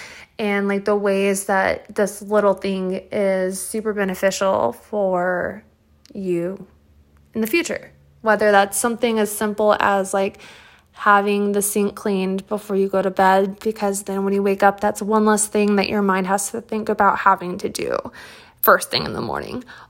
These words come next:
Or having your coffee ready for you to go in the morning, whether that's just, like, having it grounded the night before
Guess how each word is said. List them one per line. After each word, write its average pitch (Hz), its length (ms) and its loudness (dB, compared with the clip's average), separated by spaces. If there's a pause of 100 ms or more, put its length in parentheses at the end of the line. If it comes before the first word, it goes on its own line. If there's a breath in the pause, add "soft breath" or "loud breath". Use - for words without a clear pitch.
(100)
Or 220 540 6
having 240 560 0
your 247 180 2
coffee 240 540 0
ready 220 360 4
for 233 200 -2
you 214 260 2
to 214 80 2
go 202 320 2
in 202 80 0
the 202 120 0
morning, 196 580 0
whether 208 340 2
that's 196 420 2
just, 196 300 -4
like, 196 200 2
having 208 360 0
it - 200 -4
grounded 277 840 4 (420 loud breath)
the 247 100 -2
night 262 220 -2
before 262 880 2